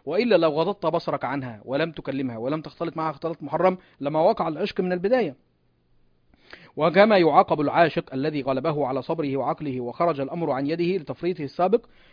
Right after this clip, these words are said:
بتعاطي أسباب العشق، وكما يعاقب الذي آل به إعراضه وبغضه الحق إلى أن صار طبعًا وقفلاً وريناً على قلبه فخرج الأمر عن يده. الإنسان الذي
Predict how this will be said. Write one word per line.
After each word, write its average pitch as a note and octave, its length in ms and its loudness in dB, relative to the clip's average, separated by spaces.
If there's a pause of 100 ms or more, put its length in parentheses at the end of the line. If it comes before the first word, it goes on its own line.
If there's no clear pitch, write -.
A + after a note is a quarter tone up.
(120)
بتعاطي D3+ 480 -2
أسباب D3+ 280 -4
العشق، C#3 440 -8 (400)
وكما F3 300 0
يعاقب D#3 400 2
الذي D3+ 420 -2
آل D3 120 2
به D3 320 -4
إعراضه C#3+ 300 0
وبغضه C#3 440 -2
الحق C3+ 360 -2 (300)
إلى D3 160 -4
أن C#3 60 -4
صار D#3 240 0
طبعًا C#3 340 -2
وقفلاً D3+ 520 -4
وريناً C#3+ 540 -2
على C#3 160 -2
قلبه D#3+ 420 0
فخرج C#3+ 400 -4
الأمر D#3 300 -4
عن C#3 140 -2
يده. F3 220 0 (440)
الإنسان D3 340 -2
الذي F3 360 -4